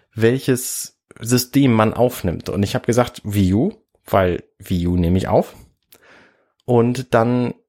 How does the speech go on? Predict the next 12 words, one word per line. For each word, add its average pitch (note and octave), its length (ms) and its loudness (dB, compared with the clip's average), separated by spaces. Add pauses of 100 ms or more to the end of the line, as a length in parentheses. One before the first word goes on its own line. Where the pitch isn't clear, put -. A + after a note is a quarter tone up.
(220)
hat - 520 -8
der B2 140 0
blöderweise B2 920 2 (760)
mir A#2+ 200 2
die A#2+ 160 0
Option C#3+ 460 0
nicht C3+ 240 -2
mehr C3 120 2
gegeben, D3+ 580 -2 (760)
ähm, B2 580 -2 (320)
Overscan G#2+ 720 2
rauszunehmen. F2+ 800 -2